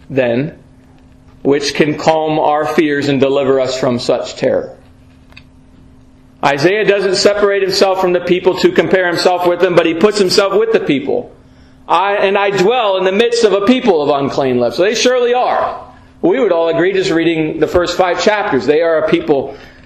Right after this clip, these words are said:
of unclean lips. But how could Isaiah say he's one of them? Because in the comparison to the holy God that he sees before him,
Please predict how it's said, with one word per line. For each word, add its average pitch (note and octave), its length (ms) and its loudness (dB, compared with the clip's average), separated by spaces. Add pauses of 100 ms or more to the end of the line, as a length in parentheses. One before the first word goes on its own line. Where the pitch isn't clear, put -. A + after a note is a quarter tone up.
(180)
of D3 200 0
unclean E3 540 0
lips. - 640 -4 (640)
But F3 100 -2
how G#3 240 0
could F#3 120 4
Isaiah D#3 400 0
say D#3 260 0
he's D3 140 -2
one C3+ 220 2
of D3+ 100 0
them? G#3+ 480 -2 (1160)
Because D#3 360 0
in E3+ 120 0
the D3+ 200 0
comparison G3+ 1000 0 (300)
to F#3 100 0
the E3+ 100 4
holy G#3+ 380 0
God G#3+ 340 2
that F#3+ 120 0
he F#3+ 120 0
sees A3+ 340 0
before G#3 460 2
him, D#3 380 -4